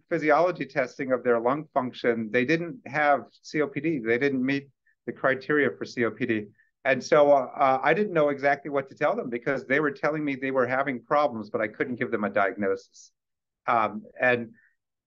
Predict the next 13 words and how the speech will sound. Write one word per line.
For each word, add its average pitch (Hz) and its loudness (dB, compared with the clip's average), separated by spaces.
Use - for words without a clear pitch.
previous 220 2
research 151 0
in 120 -8
this 120 -4
area 123 2
has 202 -2
shown 180 2
that 120 -2
people 175 -4
who 139 -2
smoke 143 -2
can 165 -2
develop 147 2